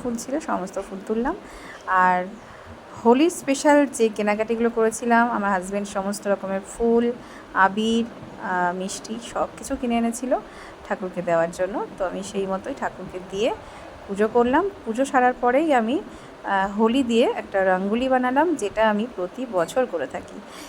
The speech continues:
এটা আমি অনেক ছোট থেকেই করি রঙ্গোলিটা, আমার বাপের বাড়িতেও করতাম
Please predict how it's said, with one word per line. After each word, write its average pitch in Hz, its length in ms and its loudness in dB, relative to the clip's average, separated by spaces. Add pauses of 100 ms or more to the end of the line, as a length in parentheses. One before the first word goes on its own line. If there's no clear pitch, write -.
(180)
এটা 240 260 6
আমি 285 300 6
অনেক 220 420 -2
ছোট 202 180 -4
থেকেই 233 300 0
করি 247 280 2
রঙ্গোলিটা, 220 680 2
আমার 196 300 0
বাপের 185 280 -2
বাড়িতেও 196 320 0
করতাম 233 500 0